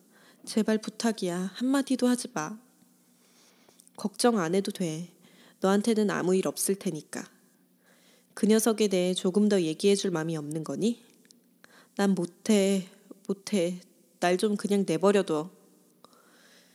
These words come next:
데미안은 잠시 동안 아무 말이 없었다. 그러고는 이렇게 말했다. "유감이네. 우린 실험을 조금 더 할 수 있었을 텐데.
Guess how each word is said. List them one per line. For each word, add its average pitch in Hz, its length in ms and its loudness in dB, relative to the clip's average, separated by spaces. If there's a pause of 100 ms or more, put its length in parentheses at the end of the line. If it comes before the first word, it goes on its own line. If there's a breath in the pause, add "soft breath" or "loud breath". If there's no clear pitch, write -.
(220 soft breath)
데미안은 214 500 4
잠시 190 340 -4
동안 214 260 0
아무 165 200 -4
말이 180 220 -2
없었다. - 640 -10 (760)
그러고는 185 600 0
이렇게 170 320 -4
말했다. 151 640 -6 (1200 soft breath)
"유감이네. 180 840 0 (200)
우린 202 280 2
실험을 269 400 2
조금 202 300 0
더 208 80 4
할 233 100 2
수 - 160 -8
있었을 190 440 -2
텐데. 160 440 -8